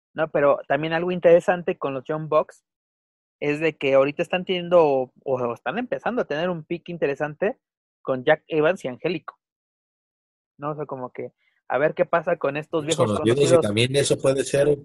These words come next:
Speaker 2: ¡fum!
Speaker 1: No, y además,
Speaker 2: Grandioso.
Speaker 1: sa-, sabemos de la calidad tanto de Angélico como, como de Jack Evans, ¿no? Eh, ya fueron campeones aquí en México, si no me equivoco, eran los Güeros del Aire, ¿no? Eran cuando su etapa como campeones de,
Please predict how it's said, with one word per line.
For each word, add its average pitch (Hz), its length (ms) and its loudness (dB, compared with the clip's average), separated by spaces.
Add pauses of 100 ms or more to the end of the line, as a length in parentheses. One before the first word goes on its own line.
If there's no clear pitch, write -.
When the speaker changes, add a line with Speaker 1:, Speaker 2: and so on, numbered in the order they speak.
Speaker 2:
¡fum! 151 360 -2 (1500)
Speaker 1:
No, 226 140 6
y 175 80 6
además, 196 360 6
Speaker 2:
Grandioso. 107 300 -14 (340)
Speaker 1:
sa-, 160 200 0
sabemos 240 320 6
de 220 80 6
la 160 160 4
calidad 160 360 4
tanto 156 300 -2
de 139 60 0
Angélico 156 600 -4
como, 127 480 -6 (300)
como 135 160 -6
de 131 140 0
Jack 143 200 0
Evans, 139 400 -4
¿no? 185 380 -4
Eh, 135 300 -8
ya 143 120 -4
fueron 151 280 -2
campeones 143 440 -6
aquí 143 200 -8
en 143 100 -8
México, 156 380 -8
si 160 80 -12
no 143 80 -12
me 143 80 -12
equivoco, 147 340 -6
eran 143 180 -4
los 135 140 -10
Güeros 147 240 0
del 127 160 -4
Aire, 127 240 0
¿no? 139 180 -8
Eran 143 280 -6 (280)
cuando 131 280 -6
su - 80 -10
etapa - 340 -4
como 127 220 -12
campeones 135 480 -8
de, 127 240 -6